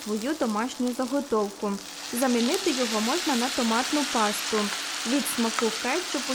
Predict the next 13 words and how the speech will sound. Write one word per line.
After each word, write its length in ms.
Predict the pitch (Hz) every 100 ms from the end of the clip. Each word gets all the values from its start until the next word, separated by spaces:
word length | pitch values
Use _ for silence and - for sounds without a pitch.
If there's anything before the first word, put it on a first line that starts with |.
| -
чи 60 | 240
томатної 680 | 233 226 214 - 220 208 214
пасти, 420 | 226 277 311 - 269 - - - -
скільки 320 | 277 247 247
буде 300 | 220 240 240 214
додано 360 | 226 214 220
в 140 | 208 -
підливу, 540 | 208 220 254 330 330 311 - 226
залежить 520 | 226 220 311 359 -
кислота 520 | 240 - 220 214 233 -
страви. 420 | - 240 220 214 208 - - - - -
Просмажуємо 880 | 311 320 269 247 233 233 220 226 220
кетчуп, 460 | 262 220 220 - 349